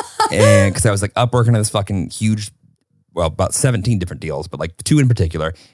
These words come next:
Speaker 2: And I was fucking exhausted. And I was like, "Okay, I'll have one more drink and then I'll get out of here." And so it took forever to get up to this drink. Like,
Speaker 1: Mm-hmm.
Speaker 2: you were just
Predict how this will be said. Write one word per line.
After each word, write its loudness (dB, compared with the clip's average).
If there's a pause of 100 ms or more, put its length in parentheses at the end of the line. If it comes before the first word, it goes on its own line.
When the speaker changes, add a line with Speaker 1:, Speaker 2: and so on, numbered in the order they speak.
(160)
Speaker 2:
And 4
I -4
was 0
fucking 0
exhausted. 0
And -8
I -6
was -6
like, -8
"Okay, -4
I'll -4
have -10
one 4
more 6
drink -2
and -8
then -4
I'll -6
get -6
out -12
of -18
here." -16 (760)
And 4
so 0 (420)
it -2
took 0
forever 0
to 2
get 2
up -2 (200)
to 4
this 0
drink. -6
Like, 2
Speaker 1:
Mm-hmm. -4
Speaker 2:
you -2
were 2
just -6